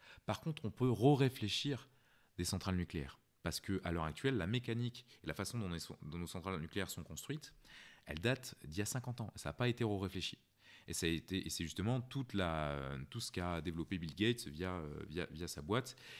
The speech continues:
Et, euh, et l'E P R permettra idéalement, donc ces, ces, ces nouveaux, ces, ces, ces réacteurs de nouvelle génération permettront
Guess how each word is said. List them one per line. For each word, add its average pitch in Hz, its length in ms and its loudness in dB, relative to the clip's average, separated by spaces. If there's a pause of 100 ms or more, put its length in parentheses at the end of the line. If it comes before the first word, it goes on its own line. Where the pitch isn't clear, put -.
(260)
Et, 98 200 6
euh, 80 220 4 (540)
et 87 60 2
l'E 90 120 4
P 92 260 6
R 127 120 0
permettra 85 840 -2
idéalement, 82 420 0
donc 90 140 -4
ces, - 160 -8
ces, - 140 -8 (180)
ces - 140 -12
nouveaux, 80 420 -2
ces, - 220 -12
ces, - 280 -14 (380)
ces - 140 -6
réacteurs 85 340 0
de 82 60 0
nouvelle 85 180 2
génération 78 420 -2 (140)
permettront 98 560 0